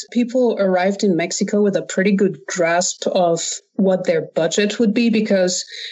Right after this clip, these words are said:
one thing I find in Guatemala, yeah, sure, you can eat rice and beans and live in a shack for three hundred bucks a month, but a lot of people arrive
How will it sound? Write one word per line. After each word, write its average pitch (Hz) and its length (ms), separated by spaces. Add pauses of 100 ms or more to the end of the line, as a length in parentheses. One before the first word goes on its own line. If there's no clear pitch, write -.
(280)
one 214 220
thing 285 180
I 175 120
find 208 300
in 220 120
Guatemala, 190 560
yeah, 196 180
sure, 247 220
you 202 80
can 190 160
eat 190 260
rice 202 260
and 175 140
beans 196 380
and 170 240
live 190 180
in 185 100
a 160 60
shack 196 500
for 156 540 (180)
three - 300
hundred 180 340
bucks 175 300
a 170 100
month, 196 460 (400)
but 190 180 (160)
a 214 60
lot 208 260
of 277 200
people 208 400
arrive 196 420